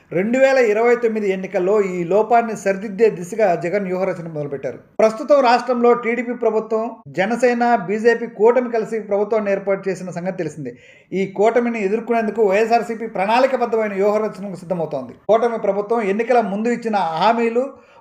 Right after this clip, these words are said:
ముఖ్యంగా సూపర్ సిక్స్ పథకాలు అమలు వైఫల్యాలను జగన్ భావిస్తున్నారు. ఈ నేపథ్యంలో ప్రజల్లో పెరుగుతున్న అసంతృప్తిని, తమకు అనుకూలంగా మార్చుకునే ఉద్దేశంతో జగన్ ప్ర-, ప్రజాక్షేత్రంలోకి అడుగుపెడుతున్నారు.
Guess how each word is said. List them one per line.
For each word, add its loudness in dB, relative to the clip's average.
ముఖ్యంగా 2
సూపర్ 0
సిక్స్ -14
పథకాలు 2
అమలు 2
వైఫల్యాలను 2
జగన్ 0
భావిస్తున్నారు. -2
ఈ -2
నేపథ్యంలో 0
ప్రజల్లో 0
పెరుగుతున్న -2
అసంతృప్తిని, -4
తమకు 2
అనుకూలంగా 2
మార్చుకునే 0
ఉద్దేశంతో 0
జగన్ 0
ప్ర-, -2
ప్రజాక్షేత్రంలోకి 0
అడుగుపెడుతున్నారు. -2